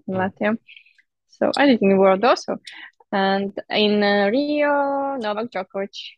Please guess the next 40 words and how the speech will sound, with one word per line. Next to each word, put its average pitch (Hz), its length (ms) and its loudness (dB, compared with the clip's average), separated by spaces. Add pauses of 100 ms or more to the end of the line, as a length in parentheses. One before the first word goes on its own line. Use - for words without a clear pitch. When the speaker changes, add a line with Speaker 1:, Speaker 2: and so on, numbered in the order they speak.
(340)
Speaker 2:
Wow. 101 520 -6
Speaker 1:
That - 260 -6
I 196 120 0
even 240 200 2
have 240 140 0
a 220 80 0
picture. 240 380 -4
<laughs> 359 60 0 (520)
Okay, - 240 -14
Speaker 2:
Oh, 113 140 -2
that's 117 220 -2
Speaker 1:
I'll, 131 80 0
Speaker 2:
so 101 60 -6
cool. 113 300 -6
Speaker 1:
I'll 98 160 -8
Speaker 2:
That's 110 180 -12
Speaker 1:
take 107 140 -4
Speaker 2:
so 101 60 -10
Speaker 1:
a - 40 -18
Speaker 2:
cool. 214 120 -8
Speaker 1:
picture. 208 600 -10 (1200)
Speaker 2:
Ah, 120 240 -18
so - 160 -18
you 117 60 -10
got 123 120 -6
Novak 131 360 -8
Djokovic, 104 640 -12
and 107 200 -12
then 107 380 -12 (280)
obviously 127 500 -8
going 117 300 -6
forward 110 380 -8
as 101 160 -16
well. 101 320 -8 (100)
Um, 113 280 -6
what 135 240 -4
do 147 80 -10
you 151 200 -6
like 131 360 -4
to, 117 340 -4